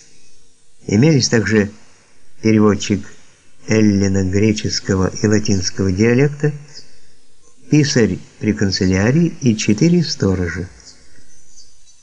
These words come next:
На должность библиотекаря шестнадцатого февраля тысяча семьсот первого года был зачислен Киприанов, впоследствии выдающийся русский книгоиздатель.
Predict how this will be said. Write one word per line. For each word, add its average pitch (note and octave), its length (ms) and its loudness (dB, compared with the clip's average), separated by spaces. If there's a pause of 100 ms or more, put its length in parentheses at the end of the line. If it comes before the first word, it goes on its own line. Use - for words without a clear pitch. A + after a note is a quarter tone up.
(200)
На G#2+ 140 2
должность B2 580 2
библиотекаря A2+ 880 2 (320)
шестнадцатого B2+ 720 2
февраля G#2+ 480 2
тысяча G2 580 -2
семьсот F#2 480 -2
первого F2+ 400 0
года C#3+ 300 4
был G#2 200 2
зачислен A#2+ 720 0 (720)
Киприанов, A2 640 2 (920)
впоследствии A#2+ 560 0
выдающийся A2 720 2
русский G#2 480 0
книгоиздатель. F#2 880 -2